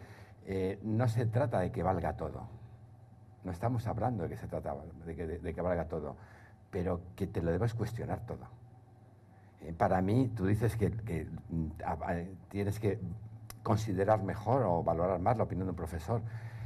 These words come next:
A mí quien más me enseña son mis alumnos, te lo aseguro. Mucho más que profesores que puedo tener en,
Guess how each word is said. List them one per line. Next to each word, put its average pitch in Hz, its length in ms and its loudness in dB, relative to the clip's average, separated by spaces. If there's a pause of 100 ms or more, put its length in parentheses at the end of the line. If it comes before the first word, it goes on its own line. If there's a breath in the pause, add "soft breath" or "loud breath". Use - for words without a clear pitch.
(160 loud breath)
A - 120 -2
mí 90 100 0
quien 92 220 2
más 107 200 6
me 104 100 4
enseña 107 300 0
son 101 160 0
mis 98 140 0
alumnos, 101 400 2 (240)
te 78 100 -6
lo 76 60 -4
aseguro. 80 460 -2 (200)
Mucho 92 300 -4
más 92 180 0
que 110 100 -4
profesores 95 680 -4
que - 120 -4
puedo 80 240 0
tener 90 340 0
en, 76 260 -4